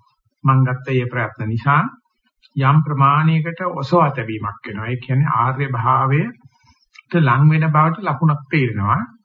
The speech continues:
අ, කවුරු සිල් රැක්කේ නැතත් මට ප්‍රශ්නයක් නෑ. ඒ වගේම මං ඉස්සර කොච්චර දුස්සීල වුණත් මට ප්‍රශ්නයක් නෑ. දැන් ඉඳලා මම සිල්වන්ත වෙන්න පටන් ගන්නවා කියලා අර ධර්ම පරම්පරාව දිගටම ඒ කෙනාට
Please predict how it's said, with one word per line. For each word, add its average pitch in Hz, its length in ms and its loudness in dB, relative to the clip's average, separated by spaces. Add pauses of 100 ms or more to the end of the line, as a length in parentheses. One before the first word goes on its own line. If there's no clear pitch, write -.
(420)
අ, 165 80 -4 (160)
කවුරු 160 460 -4
සිල් 156 200 -2
රැක්කේ 147 300 -6
නැතත් 131 320 -4
මට 135 200 0
ප්‍රශ්නයක් 131 480 -4
නෑ. 139 220 2 (720)
ඒ 143 120 -8
වගේම 135 340 0
මං 131 220 2
ඉස්සර 131 360 -2
කොච්චර 131 440 -4 (540)
දුස්සීල 147 460 0
වුණත් 170 260 -2
මට 139 160 -2
ප්‍රශ්නයක් 131 420 -2
නෑ. 127 220 0 (500)
දැන් 135 300 4
ඉඳලා 120 400 2
මම 143 220 -2
සිල්වන්ත 120 440 -4
වෙන්න 120 220 -4
පටන් 120 280 -4
ගන්නවා 123 280 -2
කියලා 247 280 -6 (520)
අර 156 180 -4
ධර්ම 139 300 0
පරම්පරාව 151 600 0
දිගටම 143 440 -4 (640)
ඒ 135 100 -4
කෙනාට 123 460 -2